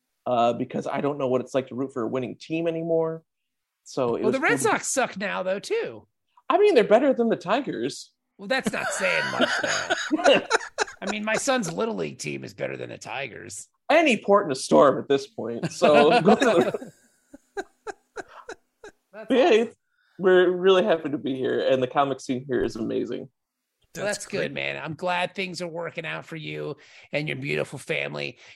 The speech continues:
Speaker 2: Your Kickstarter is live right now. It is Side
Speaker 3: Side
Speaker 2: Quest
Speaker 3: Quest.
Speaker 2: Comic, uh, number five. Just go to Kickstarter, search Side Quest, and it'll pop on up.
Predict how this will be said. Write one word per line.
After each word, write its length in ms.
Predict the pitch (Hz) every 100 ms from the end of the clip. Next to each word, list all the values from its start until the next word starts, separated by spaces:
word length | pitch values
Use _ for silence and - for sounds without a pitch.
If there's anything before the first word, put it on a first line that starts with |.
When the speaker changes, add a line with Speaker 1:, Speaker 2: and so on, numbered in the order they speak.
| -
Speaker 2:
Your 120 | 170
Kickstarter 920 | - 220 - - 208 190 185 190 185
is 260 | 175 170 175
live 720 | 170 170 170 170 175 170 156 156
right 360 | 151 160 170 156
now. 420 | 156 156 165 165
It 220 | 160 156
is 500 | 156 156 151 147 - - _ _ -
Side 480 | - 185 180 185
Speaker 3:
Side 300 | - 147 180
Speaker 2:
Quest 40 | -
Speaker 3:
Quest. 340 | 147 - -
Speaker 2:
Comic, 560 | 175 175 180 185 - - -
uh, 60 |
number 340 | 160 165 175 170
five. 840 | - 175 165 165 165 165 160 - _ _ _ _
Just 240 | 190 175
go 160 | 214 202
to 60 | 185
Kickstarter, 720 | - 202 - 208 180 175 165
search 560 | - 185 180 170 - -
Side 480 | - - 170 175 160
Quest, 480 | - 180 175 165 -
and 140 | 147 147
it'll 160 | 156
pop 360 | - 160 156 160
on 220 | 151 151
up. 320 | 147 147 -